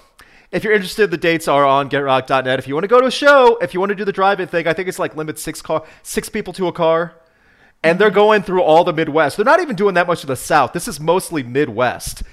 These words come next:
Speaker 1: Indiana, Ohio, Tennessee, Missouri.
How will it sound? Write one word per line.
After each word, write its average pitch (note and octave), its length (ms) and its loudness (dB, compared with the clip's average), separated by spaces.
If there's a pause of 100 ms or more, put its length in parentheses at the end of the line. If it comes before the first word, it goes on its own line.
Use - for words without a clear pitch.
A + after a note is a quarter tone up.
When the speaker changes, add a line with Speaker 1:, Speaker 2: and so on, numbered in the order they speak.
(120)
Speaker 1:
Indiana, D3+ 760 0
Ohio, C#3 720 2
Tennessee, D3 840 -6
Missouri. C#3+ 760 -4